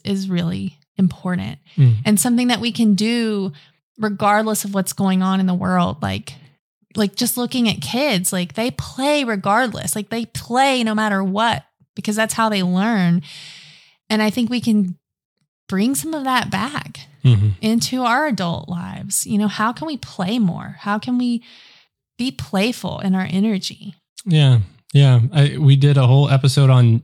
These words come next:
Speaker 2: listening to the nudges. I think that kids just are constantly listening to their,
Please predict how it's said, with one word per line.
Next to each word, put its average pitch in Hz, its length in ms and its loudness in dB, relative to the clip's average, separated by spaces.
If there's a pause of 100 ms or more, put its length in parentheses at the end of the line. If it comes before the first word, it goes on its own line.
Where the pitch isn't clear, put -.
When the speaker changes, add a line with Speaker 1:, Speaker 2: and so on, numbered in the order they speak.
(120)
Speaker 2:
listening 131 400 4
to 131 140 4
the 120 80 6
nudges. 120 640 2
I 120 120 4
think 127 220 4
that 127 160 0
kids 120 320 2
just 120 260 0
are 131 80 2
constantly 117 600 2
listening 110 500 2
to 117 160 0
their, 110 320 2